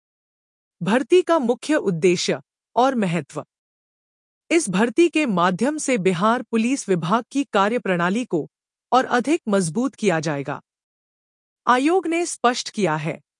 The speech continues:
कि पूरी चयन प्रक्रिया पूरी तरह से पारदर्शी और निष्पक्ष होगी। युवाओं के पास समाज सेवा करने और पुलिस बल का हिस्सा बनने का यह एक सीधा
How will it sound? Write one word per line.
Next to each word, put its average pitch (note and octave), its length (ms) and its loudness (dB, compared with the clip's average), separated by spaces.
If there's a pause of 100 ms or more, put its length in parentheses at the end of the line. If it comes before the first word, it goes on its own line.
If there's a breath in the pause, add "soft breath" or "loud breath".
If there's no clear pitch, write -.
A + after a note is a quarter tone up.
(200)
कि E4 100 4
पूरी E4+ 400 2
चयन C4+ 360 0
प्रक्रिया B3 480 -2
पूरी D#4+ 420 0
तरह B3+ 300 0
से C4 200 -2
पारदर्शी G3+ 760 0 (380)
और C4+ 140 4
निष्पक्ष A#3 560 0
होगी। E3 400 -4 (1120)
युवाओं C#4 440 2
के D#4+ 140 0
पास B3+ 320 0
समाज A#3 380 0
सेवा G3 360 0
करने D#3+ 400 -4 (360)
और C4 120 4
पुलिस D4 460 0
बल A#3 180 2
का C4+ 140 -2
हिस्सा B3+ 400 0
बनने F#3+ 340 0
का A3+ 140 0
यह A3 400 -2
एक A#3 180 -2
सीधा D#3+ 480 -4